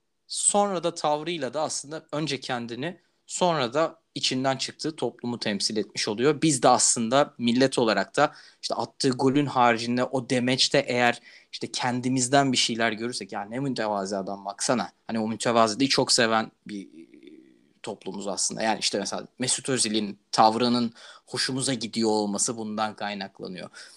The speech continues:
Dünya yıldızı bir adam. Ee, fakat tavrı hiç de işte ukala değil. İşte ne kadar da bizden biri. Kendini buluyorsun. İşte tam bu noktada, e, bu sportif başarı gözleri bir insana çeviriyor.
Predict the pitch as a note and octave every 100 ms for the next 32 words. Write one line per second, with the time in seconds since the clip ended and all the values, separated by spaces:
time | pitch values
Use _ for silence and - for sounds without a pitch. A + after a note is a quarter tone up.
0 | _ A#2 A2 A2+ A2+ A2 A2 G2 F#2+ F#2
1 | F#2+ F2+ B2 C3 - _ _ _ _ _
2 | - - G#1+ G1+ G1+ G1+ - - A2 -
3 | A2 - - - A2+ G#2 A#2 G#2 A#2+ -
4 | - G#2+ - - - - - - - A#2+
5 | G#2 G#2+ G#2 F#2+ - - - D#3 D3+ C3+
6 | B2 - A2 G2+ - G#2+ G#2 G#2+ F#3 E3+
7 | F3 F3+ D#3 B2+ A2 - F3 - - -
8 | G3+ G3 F3 E3+ C3 - A#2 E3+ G3 _
9 | _ _ _ _ - A2 A2 A#1+ A#1+ -
10 | - - - _ _ _ _ _ _ _
11 | _ _ _ _ _ _ _ _ - E3+
12 | E3+ F#3+ - - C3+ C3+ - - A#2+ -
13 | B2+ F#3 F#3+ _ _ _ - C3+ C#3+ B2+
14 | C3 A#2+ G#2+ C#3 C#3+ C3+ D#3 E3 - D#3
15 | D3 D3 D3+